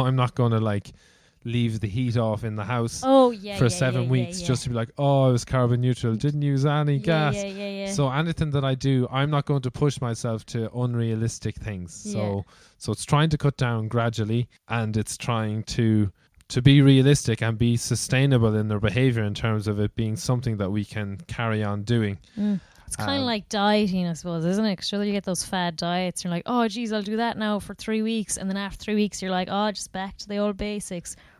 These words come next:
Speaker 2: We're trying to do easy, breezy, <laughs> sneezy. I'm so sorry. That's
Speaker 1: Uh,
Speaker 2: from Rick and Morty.
Speaker 1: Um, <laughs> it is. It is like diets. And I think it's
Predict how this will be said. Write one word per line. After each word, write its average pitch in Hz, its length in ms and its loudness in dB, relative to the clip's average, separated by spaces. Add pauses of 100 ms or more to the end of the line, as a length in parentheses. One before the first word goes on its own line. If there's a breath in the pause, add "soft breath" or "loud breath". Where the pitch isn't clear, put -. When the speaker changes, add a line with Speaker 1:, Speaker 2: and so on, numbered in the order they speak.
(120 loud breath)
Speaker 2:
We're 196 140 -4
trying 202 300 -2
to 185 160 -2
do - 120 -12
easy, 220 640 -4 (760)
breezy, 190 800 -4 (140)
<laughs> - 140 -20
sneezy. 185 1000 -2 (120)
I'm 220 80 -6
so 196 280 -6
sorry. 170 240 -8
That's 170 140 -8
Speaker 1:
Uh, - 40 -12
Speaker 2:
from 170 100 -6
Rick 175 140 -6
and 175 80 -4
Morty. 170 260 -6 (380 soft breath)
Speaker 1:
Um, 120 340 -2
<laughs> - 1040 0
it 170 160 2
is. 202 320 0
It 175 140 -2
is 220 180 0
like 196 200 -2
diets. 165 440 -2
And 156 300 -4
I 160 120 -4
think 180 200 -4
it's - 180 -12